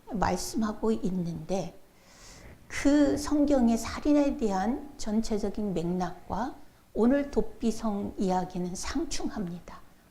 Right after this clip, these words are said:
반대 이야기입니다. 살인한 자는 죽여야 되는데 어떤 살인자는 살려라 라는 얘기입니다.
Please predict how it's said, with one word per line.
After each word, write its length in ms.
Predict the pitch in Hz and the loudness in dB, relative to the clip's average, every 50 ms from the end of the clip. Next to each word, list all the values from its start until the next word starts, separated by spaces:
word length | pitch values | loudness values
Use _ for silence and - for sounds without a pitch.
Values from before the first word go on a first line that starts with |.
| _ _ | _ _
반대 500 | - - - 165 170 180 196 220 - 247 | -12 -8 -6 -4 -4 -4 -4 -2 -2 -2
이야기입니다. 840 | 254 240 240 196 170 170 170 - - 180 - - - - - - - - - - - - - _ - _ _ _ | -2 -2 -2 -4 -4 -6 -8 -12 -12 -12 -12 -12 -14 -16 -18 -20 -20 -20 -20 -20 -20 -20 -20 _ -20 _ _ _
살인한 540 | - - - 254 277 277 269 277 285 254 247 | -10 -2 0 2 2 4 4 4 2 2 2
자는 260 | 247 240 226 226 220 | 2 2 2 2 2
죽여야 460 | - - 214 185 226 208 214 208 190 | 2 0 0 2 2 2 2 2 2
되는데 600 | - 202 185 170 165 170 - 190 226 269 320 - - - - - - - | 0 -2 -2 -2 -4 -4 -2 0 0 0 0 -2 -8 -12 -16 -20 -10 -6
어떤 420 | 185 175 - - 208 196 190 180 | -6 -6 -2 -2 0 0 0 -2
살인자는 800 | 180 - - 220 214 208 202 190 196 180 196 226 269 - 294 - - - - - _ | -4 -4 -6 -6 -4 -4 -4 -4 -6 -4 -2 -2 -2 -4 -6 -8 -14 -18 -20 -20 _
살려라 600 | - - - - - 254 254 233 226 185 - - - - - _ _ _ _ _ _ _ _ _ | -14 -12 -10 -8 -6 -6 -4 -4 -6 -6 -10 -12 -14 -20 -20 _ _ _ _ _ _ _ _ _
라는 460 | - 165 165 170 175 196 247 311 285 202 | -6 -6 -4 -2 -2 0 0 0 0 0
얘기입니다. 1600 | 156 - - - - - - - - - - - - - - - - - - _ _ _ - 190 180 165 180 214 - - - | -4 -8 -10 -10 -10 -8 -8 -10 -14 -16 -20 -20 -20 -20 -20 -20 -20 -20 -20 _ _ _ -6 -4 -4 -4 -6 -8 -10 -14 -16